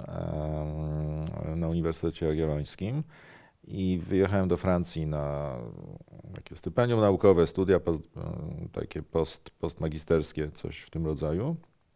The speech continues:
Więc przez rok mnie nie było w Polsce. To był rok dziewięćdziesiąty pierwszy i duża część dziewięćdziesiątego drugiego.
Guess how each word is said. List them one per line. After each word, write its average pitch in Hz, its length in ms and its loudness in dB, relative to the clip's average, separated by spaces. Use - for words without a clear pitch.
Więc 104 140 -2
przez 110 200 8
rok 123 200 10
mnie 117 120 4
nie 110 100 6
było 98 240 8
w - 60 -4
Polsce. 82 760 0
To 85 140 -4
był 82 320 -2
rok 82 440 0
dziewięćdziesiąty 80 2000 -2
pierwszy 90 960 2
i 85 340 -2
duża 85 340 0
część 82 300 -4
dziewięćdziesiątego 80 1120 0
drugiego. 82 800 2